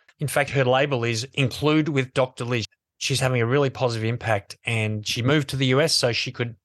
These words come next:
increase that impact, and she certainly is doing it. Her journey is a very inspiring one and a bit of a heartbreaking one, and it really has reinforced her passion and her purpose to make inclusion such a passion,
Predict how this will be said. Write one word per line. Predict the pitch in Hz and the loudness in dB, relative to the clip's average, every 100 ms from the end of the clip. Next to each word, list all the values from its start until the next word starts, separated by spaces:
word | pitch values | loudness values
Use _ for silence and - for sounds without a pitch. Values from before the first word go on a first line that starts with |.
| _ _ 127 | _ _ -6
increase | 120 - 151 156 - | -4 0 2 2 0
that | 135 135 | 2 2
impact, | 151 - 170 170 | 0 0 -2 -2
and | 135 110 | -4 -2
she | 123 | -2
certainly | - 131 117 117 | 0 -2 -2 -4
is | 107 | 0
doing | 131 131 107 | 2 4 2
it. | - - | -2 -6
Her | 139 147 135 | 0 2 2
journey | - 151 156 190 214 208 - | 0 2 4 4 2 0 -2
is | 151 | 0
a | 127 | 2
very | 139 123 | 4 2
inspiring | 117 - 120 120 117 | 0 2 2 2 2
one | 107 117 | 0 0
and | 135 117 117 | -2 -2 0
a | |
bit | 131 | 0
of | 127 | -2
a | |
heartbreaking | 113 120 117 117 113 - 110 | 0 2 2 2 0 0 -4
one, | 107 110 156 | 0 0 -2
and | - 117 113 | -4 -4 -4
it | |
really | 113 117 117 113 110 | -2 0 0 0 -2
has | 113 107 | -4 -2
reinforced | 113 113 113 - 110 - | -2 -2 -4 -4 -4 -4
her | 110 | -4
passion | 101 120 117 - 123 | -4 -2 -2 -2 -4
and | 110 110 | -6 -4
her | 104 104 | -4 -4
purpose | - 98 - 160 - | 0 0 0 -4 -6
to | - - 120 110 - 123 | -6 -2 -2 -2 -4 -2
make | 117 - | 0 -2
inclusion | 120 110 - 127 120 110 113 107 | -6 -6 -4 0 2 2 0 0
such | - 117 - 117 | 0 -2 -2 -2
a | 107 110 - | 0 -2 -4
passion, | - 123 - 113 | -2 -2 -2 -4